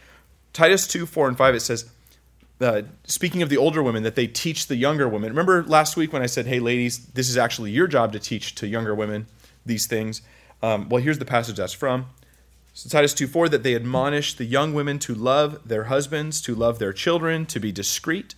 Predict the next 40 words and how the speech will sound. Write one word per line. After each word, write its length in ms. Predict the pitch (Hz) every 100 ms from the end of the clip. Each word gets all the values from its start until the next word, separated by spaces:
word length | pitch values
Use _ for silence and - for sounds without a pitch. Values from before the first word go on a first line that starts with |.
| - _ _
chaste, 480 | - 170 165 - - - _ -
homemakers, 800 | - 208 175 113 104 104 101 120
good, 280 | 123 156
obedient 380 | 147 120 135 147
to 60 | 131
their 120 | 127
own 100 | 120
husbands, 380 | 117 101 98 98
that 100 | 104
the 80 | 107
word 200 | 117 127
of 100 | 113
God 260 | 104 101 98 - -
may 100 | 113
not 180 | 104 107
be 60 |
blasphemed. 720 | 92 98 95 - - 78 - - _ - _ _ -
Now, 100 | 143
that 120 | 190
word 140 | 220 151
homemakers 480 | 170 180 147 120
is 60 | 113
what 120 | 127
I 40 | 123
wanna 280 | 117 104 - - _ _
focus 460 | - - 160 170 -
on. 140 | 107 135
It 140 | 139
actually 460 | 139 170 - 208 165
means 320 | 131 117 -
workers 400 | 123 143 151 131 -
at 160 | 120
home. 300 | - 151 107
Like, 160 | 95 104
literally, 520 | 139 147 135 123 117
that's 260 | 113 113 117
what 100 | 110
the 60 |
word 260 | 110 107 101
means, 440 | 98 82 - -